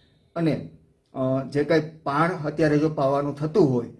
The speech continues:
તો એ બે દિવસ, અ, પૂરતું ખાતર કે કાંઈ પાવું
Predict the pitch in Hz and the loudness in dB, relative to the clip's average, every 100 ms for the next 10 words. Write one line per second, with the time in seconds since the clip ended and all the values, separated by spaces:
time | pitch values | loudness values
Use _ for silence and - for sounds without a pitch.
0 | _ _ 156 143 156 135 127 139 147 151 | _ _ -8 0 2 2 0 -2 -2 -2
1 | 147 - 139 131 135 147 147 147 120 - | -4 -6 -4 -4 -6 -8 -8 -6 -8 -6
2 | 131 143 135 131 - 127 127 123 - _ | -6 -4 -4 -4 -6 -4 -4 -8 -16 _
3 | _ - 123 131 147 | _ -10 -6 -4 -6